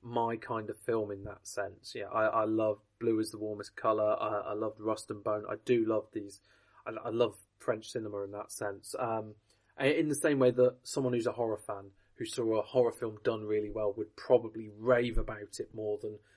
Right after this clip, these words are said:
people who didn't quite have that love for that style and that genre. So I, I think, I, I honestly think loads of people would really like this. They wouldn't necessarily think it's the best film of the year, but because everything just fitted so well for it, I think, yeah, that it's,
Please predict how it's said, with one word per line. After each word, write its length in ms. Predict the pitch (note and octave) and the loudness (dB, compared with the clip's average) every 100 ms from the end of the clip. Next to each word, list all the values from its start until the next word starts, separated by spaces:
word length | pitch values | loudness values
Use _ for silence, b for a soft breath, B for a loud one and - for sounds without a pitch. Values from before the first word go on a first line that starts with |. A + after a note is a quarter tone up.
| b | b
people 340 | - A2+ - A2 | -6 -6 -2 -4
who 140 | A2 | -4
didn't 300 | G2 A2 A2+ | -4 -6 -6
quite 260 | - A#2 A2 | -8 -6 -6
have 140 | A2 G#2+ | -6 -6
that 160 | G#2+ G#2+ | -6 -2
love 160 | G#2 G2+ | -2 -4
for 60 | G2+ | -6
that 180 | G#2 - | -8 -6
style 200 | - G#2 | -8 -8
and 100 | G#2 | -8
that 120 | - | -12
genre. 200 | G2+ G2+ | -12 -6
So 200 | - B2+ B B B | 0 0 B B B
I, 300 | - D#3 - | 4 4 6
I 40 | D#3 | 2
think, 320 | - F#3+ F3 - _ _ | 6 4 4 -8 _ _
I, 120 | - A3 | 2 2
I 160 | - | 6
honestly 340 | D3 E3 D#3+ C#3+ | 8 6 4 0
think 160 | C#3+ | 2
loads 220 | C3 B2+ - | 4 4 2
of 40 | |
people 260 | A#2 A2+ A2 | -8 -8 -2
would 140 | A2 | -2
really 340 | G#2+ A2 G#2+ G#2+ | 0 -2 -2 -6
like 240 | G#2+ G#2 _ | -8 -10 _
this. 240 | G2+ - - | -12 -10 -10
They 120 | A#2 | -6
wouldn't 260 | A2 A#2 A2+ | -2 -4 -4
necessarily 380 | G#2+ - G#2+ G#2 | -10 -6 -8 -6
think 160 | G#2+ A2+ | -10 -12
it's 100 | A2+ _ | -16 _
the 80 | - | -10
best 320 | - G#2+ - | -8 -10 -10
film 160 | - G#2 | -10 -10
of 60 | G2+ | -8
the 80 | |
year, 160 | A2 G#2+ b b b b - | -8 -8 b b b b 8
but 340 | C3+ A#2+ - | 8 8 2
because 400 | B2+ - D#3 C#3 | -8 0 4 4
everything 360 | B2 A2+ - G#2+ | 4 0 -10 -14
just 200 | G#2 - | -14 -10
fitted 280 | - - - | -10 -10 -14
so 160 | - G#2 | -10 -10
well 160 | G#2+ - | -10 -12
for 60 | |
it, 60 | A2 | -16
I 20 | |
think, 160 | G#2+ A#2 | -12 -10
yeah, 180 | A#2+ A#2+ A2 | -8 -10 -8
that 140 | B2 A#2+ | -8 -4
it's, 360 | B2+ B2+ - | -2 -4 -8